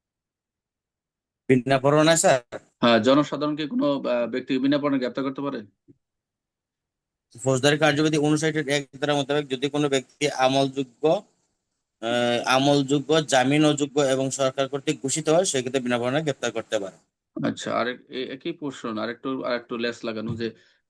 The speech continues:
Speaker 2: কোনো পথচারী কোনো অপরাধীকে গ্রেপ্তার করতে পারে কিনা?
Speaker 1: পথচারী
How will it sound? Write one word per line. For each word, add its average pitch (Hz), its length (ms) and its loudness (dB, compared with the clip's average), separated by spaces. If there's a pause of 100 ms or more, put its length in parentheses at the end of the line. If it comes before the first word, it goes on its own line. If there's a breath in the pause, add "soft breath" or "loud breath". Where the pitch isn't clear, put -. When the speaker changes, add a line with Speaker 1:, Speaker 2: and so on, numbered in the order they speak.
(120)
Speaker 2:
কোনো 151 220 -2
পথচারী 151 480 -4
কোনো 131 240 -4
অপরাধীকে 147 460 -2
গ্রেপ্তার 135 320 -4
করতে 135 180 -8
পারে 117 220 -2
কিনা? - 340 -16 (2750)
Speaker 1:
পথচারী 185 680 6